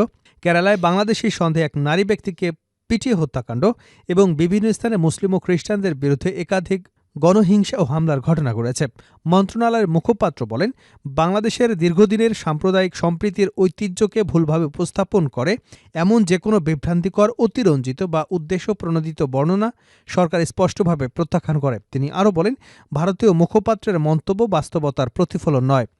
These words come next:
তিনি বলেন, বিচ্ছিন্ন কিছু অপরাধমূলক ঘটনাকে পদ্ধতিগতভাবে হিন্দু সম্প্রদায় নিপীড়ন হিসেবে উপস্থাপনের চেষ্টা লক্ষ্য করা যাচ্ছে এবং এগুলোকে ব্যবহার করে ভারতের বিভিন্ন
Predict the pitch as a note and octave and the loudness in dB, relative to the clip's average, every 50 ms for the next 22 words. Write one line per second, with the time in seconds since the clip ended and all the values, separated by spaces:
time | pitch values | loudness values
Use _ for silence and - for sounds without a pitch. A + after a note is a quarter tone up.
0 | _ _ - G3 G#3 A#3 G#3+ A#3+ A#3+ B3+ B3 A#3+ - - - - _ _ D#3 F3 | _ _ -2 0 0 2 2 4 2 2 0 -2 -8 -20 -20 -20 _ _ 0 0
1 | G#3+ - - - A#3 B3+ A#3+ G#3+ A#3+ - A#3+ E3+ D#3+ D#3 - G#3 G#3 A3 A3 G3 | 0 0 0 -2 -2 -2 0 -2 -2 0 2 0 0 2 0 0 2 2 0 0
2 | G3+ A3 A3 A3 G3 D3+ - E3+ E3 D#3+ D#3 D#3 - G#3 G3 - _ - F#3+ G3 | -2 2 2 2 0 0 -2 -2 -2 -2 -4 -4 -4 -6 -8 -8 _ -2 -2 0
3 | F3+ F#3+ A#3+ G#3+ A#3+ A#3 G#3+ A3+ F#3+ G3+ F3+ C#3+ C#3 C3 D#3 G#3+ C#4+ - _ _ | 0 -2 -4 -4 -4 -4 -4 -4 -2 -2 -4 -4 -6 -6 -6 -6 -8 -8 _ _
4 | _ _ - - F3+ F#3+ G3+ G#3 A3+ B3+ G3+ - F#3 F3 E3+ F3 G3 F3+ F#3+ F3+ | _ _ -4 0 2 4 4 4 2 0 0 0 -2 -2 0 0 -2 0 0 -2
5 | E3+ D#3+ D#3+ D#3+ - G#3 A3 A3+ G#3 G#3 G3+ F3 G3+ F#3+ F3+ D#3+ D#3 D3 - - | -2 -2 -4 -4 0 2 2 4 4 2 2 2 0 0 0 0 -2 -4 -2 -2
6 | F3 E3+ E3 - A3+ A3+ A3 F#3+ D3+ - - D3+ C3+ - - E3+ D#3+ D#3+ D#3+ - | -4 -2 0 -2 -2 0 0 -2 -2 -2 -4 -4 -4 -4 -4 -2 -2 -2 -2 -2
7 | - E3+ D#3 - C3+ A#2+ A2+ B2 B2 - - - B2+ A#2+ _ _ _ - _ _ | -4 -6 -4 -4 -6 -4 -4 -6 -8 -6 -6 -8 -8 -8 _ _ _ -20 _ _
8 | - G3 F#3+ A3+ A#3+ B3+ - _ G#3 G3 F#3 A3 A#3+ G#3+ A#3 A3+ E3 E3 D#3+ D#3+ | 2 6 6 6 4 4 2 _ 2 4 6 6 4 4 4 0 0 0 -2 0
9 | E3+ F3+ F#3+ F#3 - A3 A3+ A3 F3 C#3+ D#3+ D#3+ D#3+ - F3 D3+ C#3 C#3+ E3+ F3+ | 0 -2 -2 0 0 2 2 2 0 0 -2 -4 -2 -2 -4 -2 0 0 2 2
10 | A#3+ A3+ | 2 2